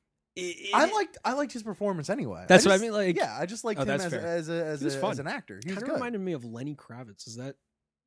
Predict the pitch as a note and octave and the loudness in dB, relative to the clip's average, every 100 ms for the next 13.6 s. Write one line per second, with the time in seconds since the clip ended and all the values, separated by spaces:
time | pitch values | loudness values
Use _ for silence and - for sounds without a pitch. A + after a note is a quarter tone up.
0 | _ D#3 - D#3 E3 G#3+ - E3 - - | _ -8 -2 0 0 -2 -4 -4 -4 -6
1 | G#4 - B2+ B2+ C4+ - D#4 - _ _ | -8 -6 -4 2 2 4 2 2 _ _
2 | - D3+ D#3 D3+ D3+ C#3 _ - D#3+ C4 | -12 -8 -4 -4 -6 -8 _ -14 -8 -4
3 | F4+ C#3+ G#3 - A3+ G3+ F3+ E3+ G3 - | -4 -6 -10 -10 -8 -6 -6 -6 -8 -8
4 | G#2 G2+ E2 - C#3+ B2+ C#3+ - C#3 C#3 | -12 -14 -20 -10 -4 -4 -4 -4 0 0
5 | C3+ B2+ B2 - _ _ _ _ _ _ | 0 -2 -10 -14 _ _ _ _ _ _
6 | _ _ _ _ C#3 C3 B2 B2 B2 A#2+ | _ _ _ _ -6 -4 -2 -2 -4 -4
7 | A#2+ A2+ - _ _ _ _ - E3 D3+ | -6 -8 -16 _ _ _ _ 2 4 4
8 | D3 D3+ C#3+ D#3 C#3+ D#3+ E3+ D#3+ D#3+ D3+ | 0 -2 -2 -4 -4 -2 -2 -4 -6 -6
9 | C#3+ - - - - _ _ _ _ D3 | -8 -12 -14 -16 -18 _ _ _ _ -10
10 | C#3+ B2+ - D#4+ B3+ E3 C#3+ D3+ C3+ C3+ | -8 -8 -2 0 0 -2 -4 -2 -2 -2
11 | A#2 A2 G#2+ - C#3+ C3 A#2 A2+ G#2+ _ | -6 -8 -12 -6 0 2 2 0 -4 _
12 | _ _ _ _ - A#2 G#2+ G#3 D#3 A2 | _ _ _ _ -2 0 6 6 6 0
13 | G#2 F#2+ F#2+ C#3+ C#3 | -4 -6 -6 -6 -6